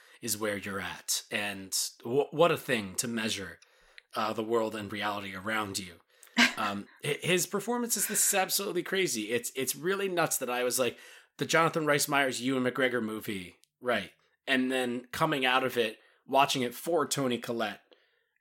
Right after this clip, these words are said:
Speaker 1: uh, with those other kind of hang-ups, like, ready to go,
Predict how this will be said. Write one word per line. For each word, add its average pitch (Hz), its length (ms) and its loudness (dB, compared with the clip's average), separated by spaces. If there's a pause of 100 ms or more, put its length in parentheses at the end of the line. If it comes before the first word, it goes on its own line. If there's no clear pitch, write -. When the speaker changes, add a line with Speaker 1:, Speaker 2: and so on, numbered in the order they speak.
(120)
Speaker 1:
uh, 113 300 0
with 131 240 -2
those 127 360 4
other 120 560 2
kind 117 260 -2
of 101 80 -8
hang-ups, 117 600 0
like, 113 160 -4
ready 117 300 2
to 110 120 -4
go, 123 440 2